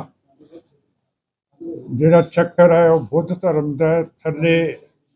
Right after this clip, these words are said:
ਹਰਾ ਹੈ ਮੁਸਲਮਾਨਾਂ ਦਾ। ਪਰ ਸਿੱਖਾਂ ਦੀ ਨੁਮਾਇੰਦਗੀ ਵਿੱਚ ਉਹਦੇ 'ਚ ਹੈ ਨਹੀਂ ਗੀ।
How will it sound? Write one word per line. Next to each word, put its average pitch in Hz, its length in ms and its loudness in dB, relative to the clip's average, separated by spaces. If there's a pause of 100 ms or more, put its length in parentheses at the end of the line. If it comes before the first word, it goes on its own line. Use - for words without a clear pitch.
(120)
ਹਰਾ 160 300 6
ਹੈ 170 60 2
ਮੁਸਲਮਾਨਾਂ 156 760 0
ਦਾ। 127 160 -2 (1700)
ਪਰ 170 160 -2
ਸਿੱਖਾਂ 156 500 -2
ਦੀ 185 180 2
ਨੁਮਾਇੰਦਗੀ 156 640 2
ਵਿੱਚ 160 340 -2
ਉਹਦੇ 160 240 -4
'ਚ 156 140 -10
ਹੈ 147 300 0
ਨਹੀਂ 170 200 2
ਗੀ। 117 200 -6